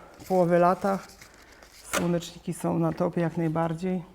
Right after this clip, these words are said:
A my tutaj się zajmiemy sztucznościami. Przygotujemy sobie najpierw listki.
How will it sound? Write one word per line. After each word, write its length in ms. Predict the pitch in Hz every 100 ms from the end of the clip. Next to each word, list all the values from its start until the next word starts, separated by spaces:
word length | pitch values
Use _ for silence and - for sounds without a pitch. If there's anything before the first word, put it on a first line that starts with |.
| - - - - -
A 40 |
my 140 | 170
tutaj 220 | 170 175 165
się 100 | 165
zajmiemy 420 | 160 165 165 156
sztucznościami. 1000 | - 165 - 165 151 - 190 185 180 170 - - - - - -
Przygotujemy 580 | - 175 180 185 180 170
sobie 220 | 180 170
najpierw 420 | 170 165 170 165
listki. 460 | 180 175 - 175